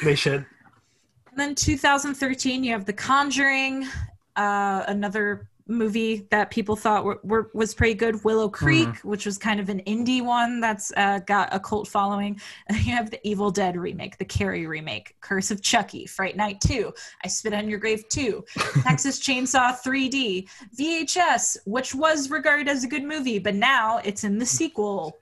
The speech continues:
Speaker 2: you
Speaker 1: It's
Speaker 2: know.
Speaker 1: due.
Speaker 2: Yeah. Two thousand fourteen now is where we start to see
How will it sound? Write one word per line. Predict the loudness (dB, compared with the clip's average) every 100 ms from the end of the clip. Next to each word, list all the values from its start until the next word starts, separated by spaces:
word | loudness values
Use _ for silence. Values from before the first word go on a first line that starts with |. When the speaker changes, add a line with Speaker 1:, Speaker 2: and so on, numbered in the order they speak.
| -4
Speaker 2:
you | 0
Speaker 1:
It's | 2
Speaker 2:
know. | 2 2 -2 -8 -6
Speaker 1:
due. | 2
Speaker 2:
Yeah. | 2 2 -2 -12 -16 -18 -20 -20 _ _ _ _ -4
Two | -2
thousand | 2 2 2 -2
fourteen | 0 0 0 -2 0 2
now | 2 2 0 -4 -8 _ _ _ _ _
is | -4 0
where | 2
we | 2
start | 2 0 0
to | -2
see | -2 -2 -4 -6 -8